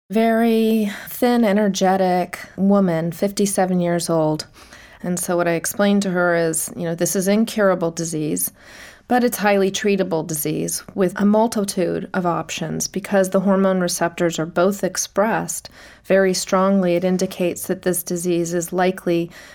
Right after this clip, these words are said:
very amenable to hormonal therapy.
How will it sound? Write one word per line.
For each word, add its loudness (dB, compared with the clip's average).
very 4
amenable 0
to -2
hormonal 0
therapy. 0